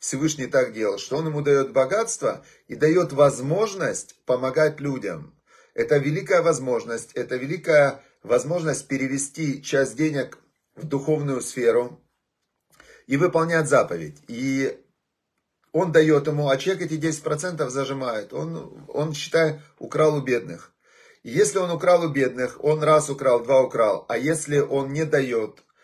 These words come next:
плюс он зарабатывает нечестно, плюс он тут скроил, там скроил, здесь скроил, э, налоги не заплатил. Понятно, если он жадный, если ему жад-, жалко для бедных, то ему и на налоги еще жа-, ж-, больше жалко.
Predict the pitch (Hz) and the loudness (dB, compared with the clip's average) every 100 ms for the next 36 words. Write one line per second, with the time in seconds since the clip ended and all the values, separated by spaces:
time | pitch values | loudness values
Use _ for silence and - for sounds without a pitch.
0 | _ _ _ 147 165 139 - - _ 143 | _ _ _ 0 0 0 -4 -16 _ 0
1 | 147 156 147 151 151 151 143 135 139 - | 4 4 6 6 4 4 0 0 -4 -4
2 | 120 107 - 104 139 156 151 143 147 143 | -2 -2 -4 -10 -4 -4 -4 -6 -6 -8
3 | - 135 131 127 123 135 131 - 123 120 | -4 0 2 0 0 -2 -2 -4 -4 -2
4 | 110 107 131 123 - 123 120 110 104 _ | -4 -4 -4 -4 -2 0 0 -4 -8 _
5 | _ _ - 104 107 - 127 143 151 147 | _ _ -2 2 2 2 2 4 4 2
6 | 147 139 135 135 127 127 107 120 208 175 | -2 2 2 2 0 -2 -4 -2 -2 0
7 | 151 143 127 135 135 98 98 95 113 117 | -2 -2 0 4 4 4 -4 -8 -10 -8
8 | 135 123 113 127 120 - - - 101 131 | -8 -4 2 2 0 -8 -20 -16 2 2
9 | 131 131 127 113 113 104 101 - 117 139 | 2 -2 -4 -4 -4 -4 -8 -10 -8 -6
10 | 135 135 147 180 143 110 - 135 110 98 | -4 0 0 2 0 -4 -2 -2 -2 -6
11 | 82 82 90 92 85 82 107 - 95 98 | -10 -16 -14 -14 -8 -4 -4 -4 -4 -2
12 | 85 82 - | -2 -6 -16